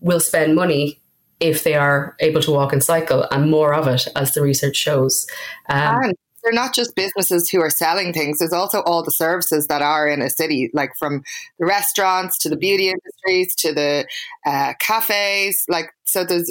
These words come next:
Speaker 2: loads of reasons to come into the city, not just to buy things as
Speaker 1: Oh,
Speaker 2: well.
Speaker 1: absolutely. Yeah, absolutely. I mean, you have, you know, yeah, theatres, cinemas and so on. There's experiences people want to come in. Um, so that's, th-, these are all attractive reasons to come into the city. Um, and that doesn't change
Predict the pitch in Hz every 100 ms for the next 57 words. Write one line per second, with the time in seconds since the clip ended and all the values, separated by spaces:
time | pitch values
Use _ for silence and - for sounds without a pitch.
0 | - 180 202 208 208 185 190 170 - -
1 | 165 160 - 160 156 156 160 170 165 151
2 | - 147 143 147 170 127 123 151 147 151
3 | 151 123 143 139 - - - _ - 185
4 | 135 - 214 - 170 151 147 143 151 156
5 | 160 165 156 156 - - - - 190 143
6 | 156 - - 202 175 170 156 175 165 156
7 | 156 165 165 151 151 151 151 - 170 165
8 | 160 160 - 175 160 156 147 - 156 151
9 | 151 151 - - - - 151 147 156 -
10 | 180 214 226 - - 190 - - - 214
11 | 233 208 185 175 - 226 165 160 160 156
12 | 151 143 - 156 156 143 147 143 151 139
13 | 131 - - - - 143 143 143 175 180
14 | 175 170 147 143 180 156 139